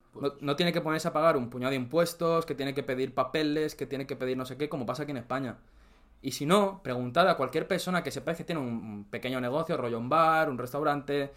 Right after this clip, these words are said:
Speaker 2: eh, una ferretería, lo que sea. Preguntad cuántas cosas están pagando en comparación hace, por ejemplo, tres, cuatro años. Y cuánto van a seguir cada, cada vez más subiendo y más y más y más. En este país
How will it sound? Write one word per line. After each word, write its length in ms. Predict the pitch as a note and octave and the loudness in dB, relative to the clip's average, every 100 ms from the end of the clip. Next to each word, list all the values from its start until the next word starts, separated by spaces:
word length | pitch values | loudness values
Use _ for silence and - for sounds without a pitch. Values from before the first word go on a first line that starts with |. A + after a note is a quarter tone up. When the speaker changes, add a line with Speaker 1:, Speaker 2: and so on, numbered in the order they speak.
| - - - | -18 -20 -8
Speaker 2:
eh, 240 | A#2+ A#2 | -2 -2
una 260 | A#2 B2 B2 | -2 -2 -2
ferretería, 520 | C3 A#2+ B2 C#3 C#3+ | -2 -2 2 4 4
lo 160 | C3+ C3+ | 2 -2
que 80 | |
sea. 340 | C#3 D3 A2 - - - - _ - - - - | 0 0 0 -6 -20 -20 -20 _ -20 -20 -12 0
Preguntad 480 | C#3+ D3 F3 G3 | 2 4 6 6
cuántas 280 | F#3+ F3+ F3+ | 6 0 0
cosas 200 | F#3+ G3 | -2 -2
están 200 | F3+ F3+ | 0 2
pagando 380 | E3+ F3 G3 G3 | 4 4 2 0
en 100 | D#3 | -4
comparación 420 | D3 D3 C#3+ D#3+ | 0 2 2 0
hace, 160 | F3 F3 | 0 -2
por 200 | - C#3+ | -2 -4
ejemplo, 280 | D3 D#3 D#3 | -4 -4 -2
tres, 180 | D3+ - | -4 -2
cuatro 280 | C#3+ C#3 | -4 -2
años. 260 | A#2+ A2+ - - - - - - - - | -4 -6 -12 -20 -20 -20 -20 -20 -20 -8
Y 100 | D3 | -4
cuánto 320 | D3+ F3+ F#3 | 2 4 6
van 140 | F#3 F#3 | 4 4
a 40 | |
seguir 240 | F#3 F3+ F3+ | 2 0 4
cada, 260 | D#3 E3+ E3+ | 4 4 2
cada 200 | D3+ C#3+ | 2 4
vez 180 | E3+ | 2
más 260 | D#3+ D3+ - | 2 0 0
subiendo 460 | - B2+ C3+ D3 C#3+ | -2 0 0 0 -2
y 60 | |
más 400 | C3 C#3 C#3+ - | 0 0 0 -2
y 40 | C3 | -2
más 380 | C3+ C#3 C#3 | 2 2 -2
y 40 | C3+ | -2
más. 340 | C3 C3 - _ - _ _ - | -2 -2 -6 _ -20 _ _ -4
En 140 | D3 | 0
este 200 | F3 F#3+ | 2 4
país 460 | E3+ D3+ D#3+ - | 4 4 2 -4